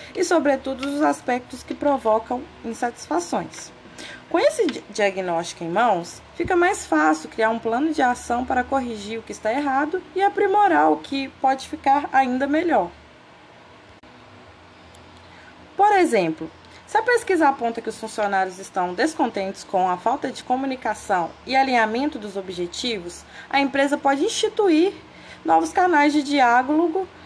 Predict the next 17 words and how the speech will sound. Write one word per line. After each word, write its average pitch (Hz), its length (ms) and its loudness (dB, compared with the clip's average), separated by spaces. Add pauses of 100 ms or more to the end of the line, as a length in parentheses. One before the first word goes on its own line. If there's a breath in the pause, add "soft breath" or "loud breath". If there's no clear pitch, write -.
(220 loud breath)
e 370 80 2
divulgação. 320 800 2 (580 loud breath)
Um 508 80 -2
boletim 277 460 2
corporativo 202 840 0
com - 100 -8
as 208 140 -2
principais 214 420 -2
notícias 196 580 -8
e 196 40 -8
resultados 185 1040 0 (320 loud breath)
é 302 140 4
um 359 140 4
instrumento 302 500 0
capaz 294 340 2
de 294 80 2
auxiliar 339 560 2